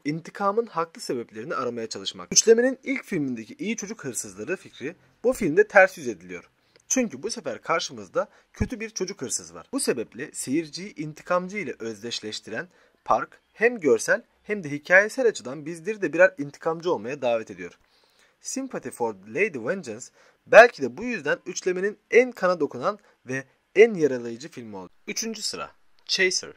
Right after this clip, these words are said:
Film, Na Hongji'nin ilk yönetmenlik deneyimi olan suç, gerilim ve aksiyon türündedir. Film, toplam otuz yedi ödüle aday gösterilmiş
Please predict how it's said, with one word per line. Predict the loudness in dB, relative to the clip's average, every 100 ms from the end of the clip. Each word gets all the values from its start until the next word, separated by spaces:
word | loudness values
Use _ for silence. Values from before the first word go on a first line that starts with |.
| _
Film, | _ -6 -6 -8 _ _ -10
Na | -6 -6 0
Hongji'nin | 2 2 0 -8 -8 -8 -12
ilk | -12 -8 -6
yönetmenlik | -6 -6 -8 -8 -8
deneyimi | -10 -10 -10
olan | -12 -12 -14 -16 _ -14
suç, | -12 -10 -10 -6
gerilim | -2 -2 -4 -14 _ _
ve | -2 0
aksiyon | -2 -2 -4 -4 -6
türündedir. | -12 -16 -18 -18 -20 _
Film, | -8 -8 -8 _ _
toplam | -6 -4 -2 -4 -4
otuz | -10 -10
yedi | -12 -10
ödüle | -8 -6 -6
aday | -2 -2
gösterilmiş | -2 -10 -10 -10 -6 -6